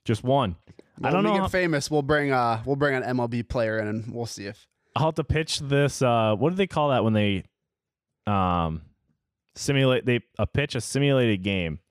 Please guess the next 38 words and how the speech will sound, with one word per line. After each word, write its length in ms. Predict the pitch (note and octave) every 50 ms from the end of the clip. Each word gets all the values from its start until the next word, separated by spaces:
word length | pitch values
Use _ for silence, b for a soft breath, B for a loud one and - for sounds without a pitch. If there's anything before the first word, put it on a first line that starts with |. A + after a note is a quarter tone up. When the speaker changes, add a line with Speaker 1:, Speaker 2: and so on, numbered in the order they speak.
| b b b b b b b b b b b _
Speaker 1:
whenever 280 | G2 G2+ G2+ G2+ G2+ G2+
they, 280 | G2+ G2 G2 F#2+ - - _
when 140 | - G#2 G2+
they're 100 | G2 F#2
rehabbing, 680 | F#2+ G2 G2 G#2 G#2 G#2+ A2 G#2+ A2+ A2+ A#2+ A#2+ A#2+ - _ _ _ -
like, 160 | F#2+ F#2+ F2+
a 60 | E2+
pitcher 260 | - G#2+ G2 - G#2+
will, 80 | G2+ F#2+
Speaker 2:
Oh, 300 | B2+ B2 A#2+ A#2 A#2 A2+
yeah. 200 | A2 A2 A2 A2+
Speaker 1:
you 120 | A2+ A2 G2+
know, 260 | G2 G2 F#2+ G2+ - -
I 80 | A2 A#2
don't 160 | B2 A#2+ A#2+
know 320 | A#2 A2+ A2+ A2+ G#2+ - b b b b b b b b b
if 60 | _
they 80 | - A2
actually 240 | G#2+ - - G#2
face 240 | - A2+ G#2 F#2+ F#2+
batters 640 | - G2 F#2 F#2 F#2+ G2+ G#2+ A2+ B2 - - - - _ _ _ _ _ _ _ _
and 140 | - B2+ B2
stuff, 500 | - - C#3 C3 C3 C3+ C#3 - - - _ _ _ _ _ _ _ _
but 360 | - G#2+ G2 G2 F#2+ - - _ _
they 180 | - A2 D#3+ A3+
keep 240 | C4+ C4+ C#3 G#2+ F#2
ro-, 140 | G2+ G2 -
rolling 380 | - F#2 F#2+ G2+ A#2+ D#3+ D3 A2
on 100 | F#2+ F2+ F2
this 140 | F2 - -
Royal 180 | G2+ A2 A#2+ A2
Rumble. 460 | F#2+ F#2 G2 B2+ D3+ A2 D2+ C#2+ - -
The 80 | - G#2+
sixteenth 640 | - - - C#3+ - - - - D#3+ D#3+ D#3+ - -
entry. 640 | G#2+ A2 B2 - - - A#2 F#2+ E2+ D#2+ - - - _
Who 160 | - A#2+ B2+
is 120 | B2 A#2 G2+
it? 160 | F2+ -